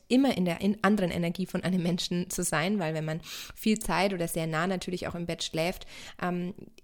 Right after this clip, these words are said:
hat man gar keine Chance mehr, wirklich nur so bei sich anzukommen und sich wirklich auch nur auf sich selbst zu fokussieren.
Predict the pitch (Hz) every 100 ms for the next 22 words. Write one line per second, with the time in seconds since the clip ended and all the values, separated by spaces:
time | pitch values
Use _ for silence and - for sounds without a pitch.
0 | 175 202 226 220 214 196 220 240 226 226
1 | 208 214 220 208 214 202 208 202 202 190
2 | 185 - 185 - 170 165 - 165 170 165
3 | 170 175 175 170 - 170 180 - - 180
4 | 202 214 - - 170 - - - - -
5 | -